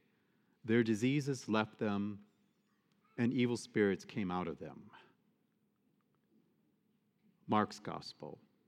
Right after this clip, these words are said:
This one you'll have to pray a little bit more about. I think you'll understand. When she heard about Jesus, she, referring to a woman who was sick, she came up behind him in the crowd and touched his cloak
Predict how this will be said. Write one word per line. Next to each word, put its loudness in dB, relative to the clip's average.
This -4
one 2
you'll 2
have -2
to -6
pray 2
a 6
little 2
bit 0
more 0
about. -4
I -8
think -8
you'll -2
understand. -8
When 6
she 4
heard 10
about 8
Jesus, -4
she, -2
referring 2
to -2
a 4
woman 4
who -2
was -4
sick, -8
she 6
came 8
up 4
behind 6
him 4
in 2
the -2
crowd 4
and 0
touched -2
his -4
cloak 0